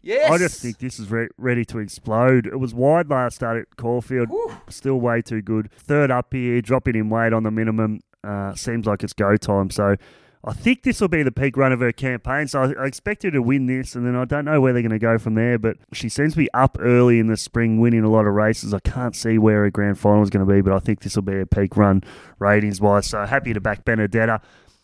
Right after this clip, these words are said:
Speaker 2: Star Patrol's a nice horse, but probably a weakness in the market coming off, uh, an operation. It's trialled well, but,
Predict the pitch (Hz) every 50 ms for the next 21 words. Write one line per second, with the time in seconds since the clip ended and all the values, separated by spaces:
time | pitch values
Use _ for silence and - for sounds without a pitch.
0 | _ _ _ _ _ _ _ - - - 196 220 254 254 - - - - 180 185
1 | 196 202 185 170 185 180 180 180 175 165 - 147 175 190 220 226 - - 170 -
2 | - 180 180 175 170 147 139 151 156 160 - 156 147 - 147 147 143 139 139 143
3 | 147 156 156 - 170 156 - - 156 139 135 131 135 131 123 - - - _ -
4 | 117 120 120 120 117 113 - 95 123 127 127 127 - 123 113 117 117 120 127 -
5 | - - 131 123 120 110 - - - 139 135 131 127 120 110 120 120 123 120 110
6 | 120 113